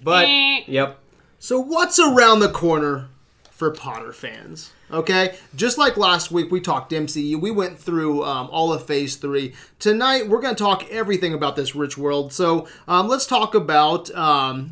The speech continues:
Speaker 3: when Harry Potter and the Cursed Child made its official premiere in London. Um, J K Rowling said that, that, that Harry is done now. Okay, so what do you feel about that? Do you want,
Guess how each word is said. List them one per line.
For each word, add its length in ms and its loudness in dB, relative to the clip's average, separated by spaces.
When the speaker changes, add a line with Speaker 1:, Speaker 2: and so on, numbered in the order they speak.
Speaker 3:
when 180 -6
Harry 240 2
Potter 380 2
and 120 -2
the 60 -2
Cursed 360 -4
Child 440 0
made 140 2
its 140 -10
official 420 -2
premiere 320 -2
in 160 -6
London. 500 -4
Um, 360 2
J 180 4
K 200 4
Rowling 400 0
said 320 -2
that, 340 -8
that, 340 -2
that 180 -10
Harry 680 0
is 240 -4
done 360 -8
now. 340 -18
Okay, 440 -4
so 360 -2
what 300 0
do 80 2
you 200 0
feel 240 -4
about 320 -10
that? 360 -10
Do 120 -8
you 200 -2
want, 840 -2